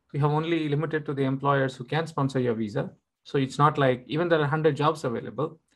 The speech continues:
you really can't apply to those hundred jobs. You can only apply to twenty jobs. God forbid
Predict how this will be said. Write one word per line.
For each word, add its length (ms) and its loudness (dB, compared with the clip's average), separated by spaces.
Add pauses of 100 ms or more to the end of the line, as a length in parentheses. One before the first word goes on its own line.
(260)
you 180 6
really 260 6
can't 200 0
apply 260 0
to 100 -6
those 160 -2
hundred 300 -4
jobs. 300 -4
You 80 -6
can 140 0
only 180 4
apply 240 0
to 120 -4
twenty 320 -4
jobs. 400 -14 (680)
God 200 4
forbid 480 4